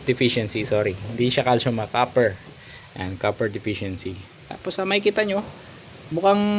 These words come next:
tinatali itong kambing kasi may tali siya eh.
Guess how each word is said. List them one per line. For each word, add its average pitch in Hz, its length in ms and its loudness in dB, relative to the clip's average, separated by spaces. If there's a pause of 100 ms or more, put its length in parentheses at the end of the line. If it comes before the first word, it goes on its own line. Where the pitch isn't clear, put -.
(240)
tinatali 185 560 6
itong 180 160 4
kambing 165 320 -2
kasi 151 160 -4
may 127 80 -2
tali 92 320 0
siya 92 240 0
eh. 87 60 -12